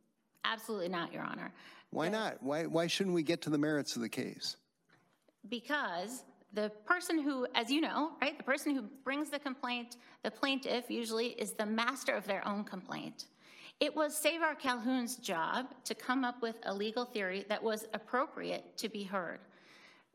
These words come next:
Speaker 1: Um, and here, they chose to use this extraordinary ancient writ.
Speaker 2: They, they've got a legal theory.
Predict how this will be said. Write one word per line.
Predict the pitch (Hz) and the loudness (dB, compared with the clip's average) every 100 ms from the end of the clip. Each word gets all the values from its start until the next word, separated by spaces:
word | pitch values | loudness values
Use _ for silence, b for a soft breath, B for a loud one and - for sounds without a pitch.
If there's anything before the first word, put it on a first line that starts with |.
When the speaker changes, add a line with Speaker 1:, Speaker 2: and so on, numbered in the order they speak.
| _ _ - | _ _ 0
Speaker 1:
Um, | 214 165 - - - _ _ | 0 0 -6 -10 -16 _ _
and | 214 202 | -2 0
here, | 208 370 294 202 226 226 | 0 2 2 0 0 0
they | 214 | 0
chose | 214 277 240 233 240 302 - - - - | 2 2 2 2 0 -2 -6 -10 -10 -4
to | 233 | -2
use | 208 214 202 214 269 - - | -2 -2 -2 -2 -4 -6 -4
this | 208 214 214 - - B B B - | -2 0 -2 -4 -8 B B B -12
extraordinary | 190 - - 247 254 277 277 294 285 | -8 -4 2 2 4 2 2 2 2
ancient | 233 254 311 294 | 0 0 0 0
writ. | 254 226 190 | 2 2 2
Speaker 2:
They, | 202 | 0
they've | 185 220 | 0 0
got | 202 262 247 | 2 2 2
a | |
legal | 170 202 156 127 | 2 2 0 2
theory. | - 196 123 98 104 | 4 4 4 -2 -6